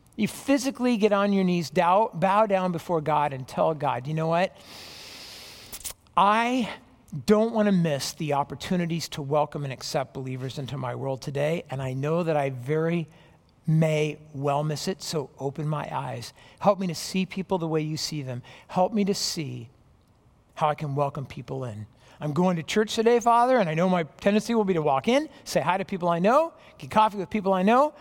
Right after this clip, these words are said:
say hi to people I know on the way out. Open my eyes so I can be different today." So pray.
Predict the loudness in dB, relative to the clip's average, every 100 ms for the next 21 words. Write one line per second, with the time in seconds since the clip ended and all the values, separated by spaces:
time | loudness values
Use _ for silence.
0 | -12 -6 0 0 0 -2 0 2 2 2
1 | 4 4 4 2 -2 0 0 2 4 4
2 | 2 0 -2 0 0 0 -4 -6 -2 -2
3 | 0 -6 -4 -4 -4 -8 _ _ _ _
4 | -20 -20 -12 -2 -2 0 0 0